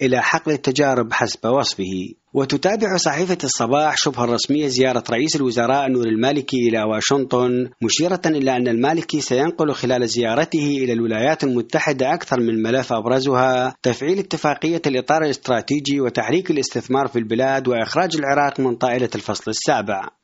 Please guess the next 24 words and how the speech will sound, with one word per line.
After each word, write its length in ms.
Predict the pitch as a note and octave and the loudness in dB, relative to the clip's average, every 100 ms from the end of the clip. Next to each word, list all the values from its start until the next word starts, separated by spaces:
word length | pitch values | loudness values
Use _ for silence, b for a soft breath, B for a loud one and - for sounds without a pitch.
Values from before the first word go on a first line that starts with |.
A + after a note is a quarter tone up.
| _ | _
ويقول 460 | A#2+ B2+ A#2+ - C3 | 0 2 2 2 2
النائب 380 | A#2 C3 C3+ B2 | 2 2 2 0
عباس 380 | A2 C3 B2+ | 0 0 0
البياتي 500 | A#2 A2+ A2+ C3 B2 | -2 0 0 0 0
للصحيفة 680 | A#2+ A2+ - G#2 B2 C3 C3 | 0 0 -2 0 0 0 0
إن 120 | A#2 | 0
أجندة 440 | A#2 A2 B2 C3 A#2 | 0 0 0 0 0
رئيس 260 | A2 A2+ B2+ | 0 0 0
الوزراء 520 | B2+ A2 G#2+ B2 B2 | 0 0 2 2 2
تتضمن 640 | A#2+ A2+ A2+ C3+ F#3+ F3 D#3+ | 0 -2 0 2 2 2 2
لقاءات 560 | D3 - B2 C#3 E3 | -2 0 0 0 0
عديدة 560 | D3 B2 A#2+ B2 F3 B2+ | -2 0 0 2 2 2
مع 220 | A2+ G2+ | 0 0
مسؤولين 480 | A2+ G#2 A2+ A#2 D#3 | -2 -2 0 2 2
أمريكيين 800 | D3 B2 A2+ A2 A2+ A2 C#3 C#3+ | 2 0 0 -2 -2 0 2 0
في 140 | C3 | 0
مقدمتهم 800 | B2 A#2 A#2 A2 A#2 D#3+ E3+ D3 | 0 0 -2 -2 0 0 0 0
الرئيس 360 | C3 B2 C3 D#3 | 2 0 0 -2
باراك 460 | A#2+ A2+ C3+ D3+ A#2 | 0 2 2 0 -2
أوباما 500 | A2+ A#2 C3+ C#3 C3+ | 0 0 2 2 2
ووزيرة 500 | A#2 A2+ A#2+ F3+ D3 | 2 2 2 0 0
خارجيته 960 | - A#2 A2+ A2 A2+ C#3 D#3 C3+ C#3 A2+ | -2 0 0 -2 -2 0 0 0 2 2
هيلاري 340 | D3+ D3+ A#2 | 2 2 0
كلينتون 720 | A2 - C#3+ C#3 C3+ C3+ C3+ | -2 0 0 2 2 2 0